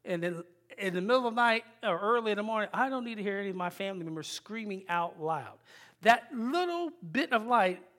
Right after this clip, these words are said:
is light enough to light the path so that you can walk into the kitchen or walk into the family, wherever you want to go.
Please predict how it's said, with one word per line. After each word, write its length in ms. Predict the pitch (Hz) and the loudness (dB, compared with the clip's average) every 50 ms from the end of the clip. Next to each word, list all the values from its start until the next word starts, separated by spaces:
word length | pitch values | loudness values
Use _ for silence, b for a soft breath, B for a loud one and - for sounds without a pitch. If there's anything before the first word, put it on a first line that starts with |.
| _ _ _ _ | _ _ _ _
is 240 | - 226 185 175 175 | -4 -4 -4 -2 -2
light 340 | 185 202 240 269 294 320 294 | 0 4 6 6 6 6 2
enough 460 | 330 208 226 247 233 196 170 165 - B B B B B B | 2 0 4 4 6 6 6 2 -2 B B B B B B
to 80 | 202 185 | 2 4
light 300 | 175 202 214 220 214 - | 6 6 6 6 4 0
the 100 | 190 175 | -4 -4
path 400 | - - 233 220 202 196 185 - - - B B B B | 2 4 6 6 6 6 2 -2 -12 -20 B B B B
so 160 | B - 196 185 | B -6 -4 -4
that 120 | 175 - | -4 -4
you 60 | 180 | -6
can 120 | 160 175 165 | -6 -4 2
walk 240 | 202 208 196 - | 4 2 2 2
into 200 | 214 185 - 208 | -4 -8 -8 -10
the 80 | 180 185 | -10 -10
kitchen 400 | - - 196 185 - 196 180 175 | -6 -6 -8 -6 -6 -8 -8 -6
or 140 | 170 160 151 | -4 -2 0
walk 240 | 156 175 190 - 202 | 2 2 2 0 -2
into 160 | 180 196 190 | -8 -8 -10
the 60 | 175 | -4
family, 260 | - 190 180 175 175 | -4 -2 -2 -2 -2
wherever 180 | 170 190 196 185 | -2 -2 -2 -2
you 80 | 185 | -2
want 140 | 180 175 170 | -2 -4 -6
to 60 | 165 | -6
go. 300 | 160 165 160 143 110 104 | -6 -6 -6 -6 -8 -12